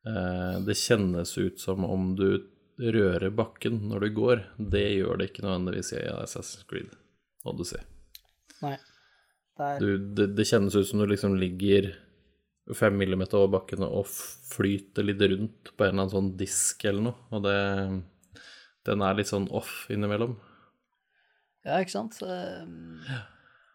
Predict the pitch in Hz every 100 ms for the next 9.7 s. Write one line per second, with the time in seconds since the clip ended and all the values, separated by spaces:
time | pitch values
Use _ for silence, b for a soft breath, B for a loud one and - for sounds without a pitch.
0 | _ 165 156 180 175 208 - _ _ _
1 | _ _ 175 180 180 165 165 165 170 165
2 | - _ _ _ _ _ _ _ _ -
3 | 160 170 160 185 180 147 170 196 - 190
4 | 185 180 - 190 - 180 175 175 180 165
5 | 175 170 180 175 165 _ _ 175 170 175
6 | 175 151 160 160 143 147 147 127 139 -
7 | - 156 151 151 147 156 156 147 - 156
8 | 143 131 143 147 147 139 127 - 143 139
9 | 143 156 - - 135 131 -